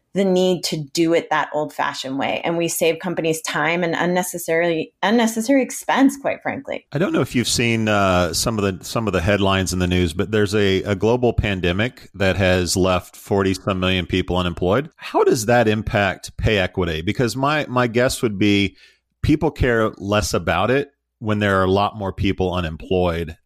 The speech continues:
Speaker 2: i e, I just want a job, even if it's less money. Like, do these issues go to the back burner in today's current environment,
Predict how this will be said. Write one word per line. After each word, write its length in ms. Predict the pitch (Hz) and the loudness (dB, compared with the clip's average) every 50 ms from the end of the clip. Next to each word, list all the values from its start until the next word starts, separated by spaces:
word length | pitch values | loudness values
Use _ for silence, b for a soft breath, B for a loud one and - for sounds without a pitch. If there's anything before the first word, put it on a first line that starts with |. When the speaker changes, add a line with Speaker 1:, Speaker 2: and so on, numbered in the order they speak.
| - | -6
Speaker 2:
i 120 | 95 95 95 | -4 -2 0
e, 240 | 95 98 90 92 - | 2 2 0 0 0
I 160 | - 104 107 | 0 0 0
just 180 | 101 - - - | 0 -2 -2 -4
want 140 | 95 87 82 | -2 -4 -4
a 40 | |
job, 540 | 76 73 78 92 90 87 87 82 82 80 - - | -6 -6 -2 -2 0 0 2 0 0 -2 -4 -4
even 240 | 101 95 85 87 | -6 -4 -4 -4
if 100 | 87 - | -6 -8
it's 200 | 87 - - - | -8 -10 -6 -4
less 260 | 87 82 82 - - 90 | -4 -4 -4 -4 -6 -6
money. 320 | 85 80 78 76 76 - | -6 -6 -6 -6 -8 -4
Like, 240 | 107 107 107 107 - B B B B B B B - | -2 -2 -2 -2 -4 B B B B B B B -4
do 100 | 123 120 | -2 0
these 240 | 139 185 208 170 165 | 2 2 2 2 2
issues 380 | 160 151 - - 135 117 101 | 2 2 2 2 2 2 0
go 160 | 92 117 113 | 0 0 2
to 80 | 107 107 | 2 2
the 120 | 95 98 | 0 0
back 380 | 80 - 90 87 101 - - - | -2 -2 -2 -2 -2 -2 -4 -4
burner 520 | - 117 117 113 117 117 120 120 123 - _ _ - | -2 -2 0 0 0 0 0 -2 -2 -6 _ _ -4
in 280 | 107 104 98 95 92 | -2 -2 -2 -2 -4
today's 420 | - - 113 95 95 95 98 90 - | -2 -2 0 2 2 2 2 2 0
current 260 | - - 104 101 95 | -2 -4 -2 -2 -2
environment, 640 | 90 85 78 85 87 107 123 135 151 156 160 147 | -4 -2 -2 -2 0 0 0 0 0 -2 -2 -4